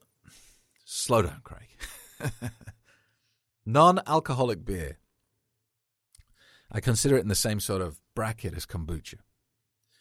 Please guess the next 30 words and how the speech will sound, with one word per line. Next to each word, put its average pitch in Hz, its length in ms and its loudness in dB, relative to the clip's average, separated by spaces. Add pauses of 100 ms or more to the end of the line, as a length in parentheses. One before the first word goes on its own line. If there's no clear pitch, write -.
(640)
If 233 320 4
you 123 140 2
have 113 320 0
the 98 260 -4
odd 127 340 4
kombucha, 90 760 -2 (1500)
I - 100 -6
don't 131 160 0
see 107 140 -4
that's 90 260 -4
a - 40 -8
problem. 73 480 -10 (1300)
If 180 120 0
you're 247 140 4
having 180 260 4
seven 151 420 4
kombucha 135 600 4
a 113 40 4
day, 90 440 0 (1080)
then 123 160 0
I 131 80 2
think 160 200 -2
you 139 80 -2
should - 200 -2
see 127 140 0
that 110 160 0
as 98 80 -4
a 98 80 0
warning 90 380 -2
sign. 71 420 -14